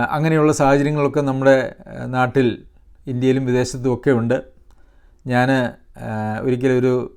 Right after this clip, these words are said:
സഭയിൽ ചെന്നപ്പോൾ അവിടെ അതിഥിയായിട്ട് മറ്റ് സഭയിൽ നിന്ന് ഒരാൾ അവിടെ വന്നിട്ടുണ്ട്. ആ, അപ്പോൾ ആ സഭയിലെ വിശ്വാസികൾ ഈ അതിഥിയായിട്ട് വന്ന ആളെക്കുറിച്ച് പറഞ്ഞത് ഞാൻ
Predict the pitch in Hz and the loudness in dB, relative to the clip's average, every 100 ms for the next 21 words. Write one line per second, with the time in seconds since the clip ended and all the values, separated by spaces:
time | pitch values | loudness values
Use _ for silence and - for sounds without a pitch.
0 | _ - - 117 143 135 127 131 123 104 | _ -10 -2 2 2 2 -2 0 0 0
1 | 117 - - _ _ _ - 113 117 127 | -2 -12 -20 _ _ _ -12 -4 0 2
2 | 120 - - 123 143 160 139 135 131 117 | 0 -4 -6 -2 2 4 4 4 2 0
3 | 127 - - - - 123 120 - 131 127 | 0 -2 -8 -20 -14 -10 -8 -4 -4 -2
4 | 120 117 127 131 127 127 120 120 117 127 | -2 0 0 0 -2 -2 0 2 4 4
5 | 120 - 123 120 117 123 113 107 123 - | 2 -2 -4 -2 -2 -2 -4 -4 -4 -8
6 | _ _ _ _ _ _ _ _ - - | _ _ _ _ _ _ _ _ -20 -20
7 | _ - - - 110 101 - 123 147 143 | _ -20 -18 -8 -6 -4 -4 2 4 4
8 | 143 147 160 160 143 156 156 160 156 151 | 4 4 4 4 2 4 4 4 2 2
9 | 143 139 135 135 156 151 147 143 135 147 | 2 4 4 4 6 6 4 0 0 0
10 | 147 - - 139 139 143 139 143 143 120 | -2 -4 -8 -2 2 2 2 0 2 0
11 | 90 _ _ - - - - - - 135 | 0 _ _ -20 -20 -20 -20 -20 -6 0
12 | 127 143 143 110 - - - 131 135 | 0 2 2 2 0 -14 -10 -6 -6